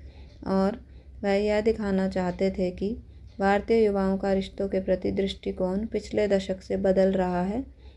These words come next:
उन्होंने फिल्म को खुशी का सीक्वल बताया, जिससे पता चला कि फिल्म की मुख्य भूमिका अभिनेताओं के बीच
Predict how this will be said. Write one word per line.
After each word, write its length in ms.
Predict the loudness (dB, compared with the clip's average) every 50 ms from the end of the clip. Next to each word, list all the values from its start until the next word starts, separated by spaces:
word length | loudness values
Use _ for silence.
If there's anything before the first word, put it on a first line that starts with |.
| -16 -8 -4
उन्होंने 300 | -2 0 2 2 0 0
फिल्म 300 | 0 0 -2 -2 -2 -2
को 120 | -2 -2 -2
खुशी 340 | -2 -4 -6 -4 -4 -2
का 120 | 0 0 0
सीक्वल 460 | 0 -2 -4 -4 -4 -2 -2 0 0
बताया, 460 | 2 0 0 0 0 -2 0 0 -2
जिससे 500 | -2 -4 -6 -6 -8 -6 -4 -4 -4 -4 -6 -10 -16 -20 -20 -20 -20 -20 -16 -6 -4
पता 260 | -2 0 2 2 2
चला 300 | 4 4 2 2 4 2
कि 140 | 2 0 -2
फिल्म 340 | -2 0 0 0 0 0 -2
की 120 | -2 -2
मुख्य 360 | -2 -2 -4 -4 -4 -4 -2
भूमिका 520 | 0 0 0 0 0 0 -2 -2 -2 -2 -2
अभिनेताओं 640 | 0 0 0 0 -2 -4 -4 -4 -4 -4 -4 -4
के 140 | -2 -4 -2
बीच 300 | -2 -2 -2 -2 -2 -6